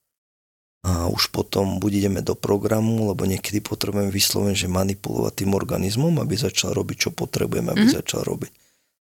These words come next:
Speaker 1: Napríklad stará známa pravda, serotoníny a dopamíny sa dvíhajú cvičením, ale aj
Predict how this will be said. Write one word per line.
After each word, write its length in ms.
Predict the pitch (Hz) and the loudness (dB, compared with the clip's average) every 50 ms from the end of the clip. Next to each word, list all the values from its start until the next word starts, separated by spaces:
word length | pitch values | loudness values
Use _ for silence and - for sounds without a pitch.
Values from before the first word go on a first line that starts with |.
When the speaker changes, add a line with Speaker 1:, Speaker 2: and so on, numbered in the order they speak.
| _ | _
Speaker 1:
Napríklad 760 | - 87 80 - - - - - - - 92 90 82 82 82 - - - - - _ _ _ _ _ _ _ | -4 -4 -2 -2 -2 -4 -4 -2 -2 0 2 2 2 0 -2 -4 -8 -10 -10 -12 _ _ _ _ _ _ _
stará 380 | - - - 87 87 92 92 | -4 -2 0 0 0 0 0
známa 400 | 92 - 98 92 87 87 85 - | 0 0 0 0 0 0 -2 -4
pravda, 480 | - - 92 85 85 90 90 95 95 90 | -4 -4 -4 -2 -2 -2 -2 -2 0 2
serotoníny 880 | - - - 98 98 92 - - - 95 95 92 92 92 92 90 92 | 2 2 2 0 -2 -4 -4 -4 -2 0 0 2 2 2 2 2 2
a 80 | 85 87 | 0 2
dopamíny 840 | 90 98 95 - - 98 95 95 92 92 92 92 95 92 87 85 - _ - _ _ _ _ _ _ | 0 -2 -2 0 -2 -2 0 0 0 2 2 2 2 2 0 -2 -8 _ -20 _ _ _ _ _ _
sa 180 | - - - | -4 -2 -2
dvíhajú 440 | 85 85 90 90 85 85 73 78 92 | 0 0 0 2 2 2 0 0 -2
cvičením, 960 | 98 - - - 98 92 - - - 92 92 92 90 87 90 87 92 90 90 | 0 0 0 0 0 -2 -2 -2 -2 0 0 0 0 2 2 2 2 2 2
ale 240 | - - 90 87 87 | 2 0 0 2 2
aj 180 | 87 85 85 | 2 0 0